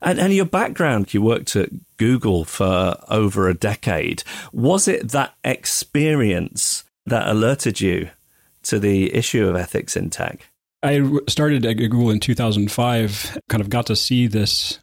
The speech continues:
Speaker 2: industry really kind of rocket ship up and come to maturity. The thing I thought was interesting about when I started at Google was there was this narrative about reforming advertising and changing it to be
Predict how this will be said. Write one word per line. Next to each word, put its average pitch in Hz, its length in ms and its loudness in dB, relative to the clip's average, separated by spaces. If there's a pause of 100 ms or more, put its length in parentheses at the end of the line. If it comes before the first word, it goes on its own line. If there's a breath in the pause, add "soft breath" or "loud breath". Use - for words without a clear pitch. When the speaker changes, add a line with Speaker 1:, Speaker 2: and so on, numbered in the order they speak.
(140)
Speaker 2:
industry 127 440 0
really 104 440 0 (680 soft breath)
kind - 140 0
of 95 220 -6
rocket 117 340 0
ship 113 260 -2
up 113 220 -2
and 104 260 0
come 120 200 0
to 101 360 0
maturity. 117 460 2 (160)
The 131 180 0
thing 135 140 2
I 127 60 0
thought 147 180 0
was 117 120 2
interesting 113 300 2
about 104 220 0
when 107 100 0
I 107 40 0
started 110 340 0
at 95 140 -2
Google 120 240 2
was 110 160 0
there 117 100 2
was 110 140 0
this 113 160 0
narrative 120 420 2
about 104 400 0
reforming 120 560 2
advertising 107 720 0
and - 160 -2
changing 113 360 0
it - 220 -2
to - 100 -2
be 104 380 2